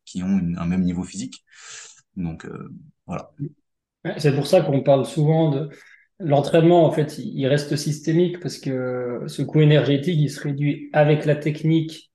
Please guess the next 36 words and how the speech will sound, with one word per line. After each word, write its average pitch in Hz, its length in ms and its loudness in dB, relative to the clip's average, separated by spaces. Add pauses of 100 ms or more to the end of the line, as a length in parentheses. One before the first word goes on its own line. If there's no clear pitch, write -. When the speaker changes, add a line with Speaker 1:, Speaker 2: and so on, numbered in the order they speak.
(100)
Speaker 2:
et 123 120 -4
avec 123 260 -2
l'entraînement. 135 760 0 (280)
Et 120 520 0
c'est, 131 320 -4
les 143 160 4
deux 165 140 8
sont 139 220 -2
forcément 135 500 -4
liés 160 380 4
parce - 160 -12
que, 123 180 -10 (500)
euh, 117 140 -4
tu 143 100 -8
peux 131 160 2
pas 156 140 6
exprimer 170 460 4
ta - 120 6
force - 380 0
si 139 100 -12
techniquement 143 520 -2
t'es 127 140 -10
pas 117 160 -6
posé 135 480 0
dans 127 120 -2
n'importe - 320 0
quel 131 140 -4
sport, - 440 -2
en 131 40 -8
tout 131 100 -10
cas 139 100 -2
dans 127 120 0
la 120 100 2
plupart 135 380 -2
des 117 80 -4
sports. 175 500 0